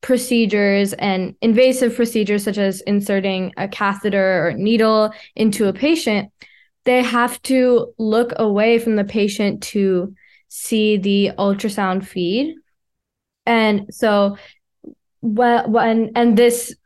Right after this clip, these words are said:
ultrasound feed monitor can be placed at unergonomic angles with other medical extru-, equipment obstructing their view, and they have to wear fifteen pound lead aprons to protect themselves from radiation. So this combination actually leads to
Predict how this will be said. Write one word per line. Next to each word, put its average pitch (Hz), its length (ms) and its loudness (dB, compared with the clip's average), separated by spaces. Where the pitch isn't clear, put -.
ultrasound 233 520 0
feed 220 220 0
monitor 202 480 2
can 214 220 0
be 208 140 0
placed 202 680 -2
at 190 440 -2
unergonomic 214 800 2
angles 240 540 2
with 202 220 -2
other 214 280 2
medical 202 420 2
extru-, - 340 -4
equipment 220 460 0
obstructing 208 500 -2
their 196 160 0
view, 233 400 2
and 214 520 2
they 214 200 0
have 220 220 -2
to 240 100 0
wear 208 240 2
fifteen 220 540 0
pound 202 580 0
lead 190 200 0
aprons 202 520 -2
to 214 120 -6
protect 202 340 -4
themselves 196 340 -4
from 196 160 -4
radiation. 190 800 -2
So - 140 0
this 269 200 2
combination 233 680 0
actually 214 480 -2
leads 208 380 -2
to 196 580 -2